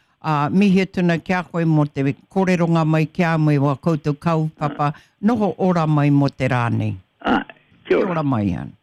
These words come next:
Speaker 2: A, e nā ro koe.
Speaker 1: Ai, hoki mai anō ko Hetaka Conrad tērā, te anō ka uru mai ki runga i tēnei kōrero,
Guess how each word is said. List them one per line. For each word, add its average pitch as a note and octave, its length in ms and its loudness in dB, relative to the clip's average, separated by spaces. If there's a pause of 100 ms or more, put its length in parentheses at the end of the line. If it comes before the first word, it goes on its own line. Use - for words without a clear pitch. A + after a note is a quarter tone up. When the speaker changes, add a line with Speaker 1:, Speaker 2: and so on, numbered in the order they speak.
(260)
Speaker 2:
A, - 200 -4 (640)
e E3 40 -4
nā G#2+ 240 0
ro F2+ 100 -8
koe. - 180 -6 (1500)
Speaker 1:
Ai, D#3+ 260 0
hoki F3+ 340 0
mai F3+ 240 2
anō F3+ 260 0
ko D3+ 160 -2
Hetaka E3 680 -2 (300)
Conrad F3+ 580 -2
tērā, F3+ 380 0 (140)
te E3 220 2
anō E3+ 160 2
ka - 200 -4
uru F3 240 2
mai E3+ 240 2
ki D#3+ 180 -4
runga D#3 260 0
i D#3 80 0
tēnei D3+ 480 2
kōrero, F#3+ 560 0